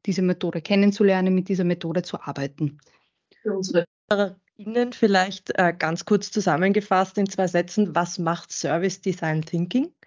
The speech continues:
Speaker 1: Service Design Thinking ist, es ist schwierig zu erklären in, in zwei Sätzen, muss ich sagen. Für mich ist es eine neue Form der Zusammenarbeit, ähm, die einen sehr starken partizipativen Ansatz hat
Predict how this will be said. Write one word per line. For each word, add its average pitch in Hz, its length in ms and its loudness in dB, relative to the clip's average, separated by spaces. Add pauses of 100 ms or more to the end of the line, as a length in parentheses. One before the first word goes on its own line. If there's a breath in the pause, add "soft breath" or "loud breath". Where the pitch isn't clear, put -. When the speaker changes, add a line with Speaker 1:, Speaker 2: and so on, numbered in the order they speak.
(520 soft breath)
Speaker 1:
Service 202 360 4
Design 202 400 2
Thinking 240 480 6
ist, 214 420 -4 (1120)
es - 140 -14
ist 185 100 -2
schwierig 269 340 6
zu 254 100 2
erklären 185 480 4
in, 196 200 4
in 196 160 2
zwei 160 240 0
Sätzen, 202 420 -4
muss 175 200 0
ich 175 120 -8
sagen. 180 360 0
Für 220 100 -6
mich 220 180 2
ist 226 140 -2
es 208 100 -8
eine 202 240 -4 (320 loud breath)
neue 185 380 0
Form 196 300 0
der 196 120 -2
Zusammenarbeit, 202 1120 -2
ähm, 190 440 -2
die 190 200 0
einen 190 220 0
sehr 185 460 0
starken - 800 -4
partizipativen 226 960 -4
Ansatz 214 500 -4
hat 196 260 -4